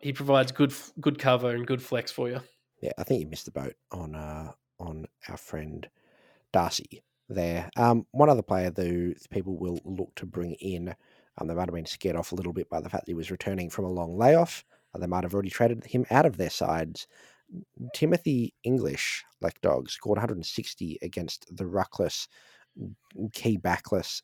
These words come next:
Speaker 2: Eagles, um, now averaging a hundred and twenty-eight for the season, and crucially, excitingly for you, still less than six hundred K.
Speaker 1: I was gonna
Speaker 2: Uh,
Speaker 1: say,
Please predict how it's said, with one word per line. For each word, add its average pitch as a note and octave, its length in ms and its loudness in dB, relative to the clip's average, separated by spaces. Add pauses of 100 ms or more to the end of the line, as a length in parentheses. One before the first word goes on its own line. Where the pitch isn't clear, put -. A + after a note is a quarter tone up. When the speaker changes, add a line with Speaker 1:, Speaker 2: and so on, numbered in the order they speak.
Speaker 2:
Eagles, E2+ 640 -2 (500)
um, F2 380 0 (260)
now C#3 260 6
averaging A#2 440 4 (100)
a F#2+ 100 -4
hundred A#2 260 -4
and F2+ 220 -4
twenty-eight - 880 -2 (120)
for - 120 -8
the A#2+ 120 -6
season, F#2 560 0 (460)
and B2+ 400 6 (120)
crucially, G#2+ 640 4
excitingly A#2 520 6
for - 140 -6
you, A#2 320 6 (200)
still - 440 -2
less - 240 -2
than G2 100 -4
six - 200 -6
hundred G#2+ 260 -2
K. - 380 4 (400)
Speaker 1:
I D3 120 4
was C#3+ 200 2
gonna D#3 200 4
Speaker 2:
Uh, - 20 4
Speaker 1:
say, C#3+ 480 2